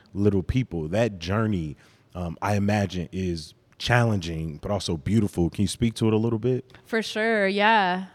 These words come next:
Speaker 2: I mean, I think about my childhood all the time, to grow up as a child of a revolutionary, and how when you're younger, you, you know, you're taken around to these places and these activities and these people that are suffering, and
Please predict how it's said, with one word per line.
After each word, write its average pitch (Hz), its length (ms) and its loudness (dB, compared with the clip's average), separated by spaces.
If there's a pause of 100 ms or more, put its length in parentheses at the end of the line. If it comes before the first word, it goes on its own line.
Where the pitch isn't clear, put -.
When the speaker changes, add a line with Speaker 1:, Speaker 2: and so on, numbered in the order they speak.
(760)
Speaker 2:
I 233 100 8
mean, 262 180 6
I 226 100 6
think 277 240 2
about 247 240 6
my 214 160 2
childhood 214 560 2
all 190 160 2
the 190 100 0
time, 196 680 0 (240)
to - 140 -6
grow 180 260 0
up 180 160 2
as 180 140 0
a 180 40 -6
child 175 380 0
of 175 100 0
a 175 60 0
revolutionary, 175 840 -2
and 170 240 -4 (400)
how 185 400 6
when 196 180 2
you're 190 260 2
younger, 196 600 4
you, 180 800 -2 (880)
you 196 160 -2
know, 175 200 2
you're 185 260 -2
taken 208 340 2
around 190 280 2
to 208 100 -4
these 190 180 -2
places 196 460 -2
and 180 160 -2
these 180 160 -2
activities 180 720 -2
and 180 160 -4
these 170 160 -4
people 196 480 -2
that 175 160 0
are 170 80 0
suffering, 180 760 -2
and 165 180 -4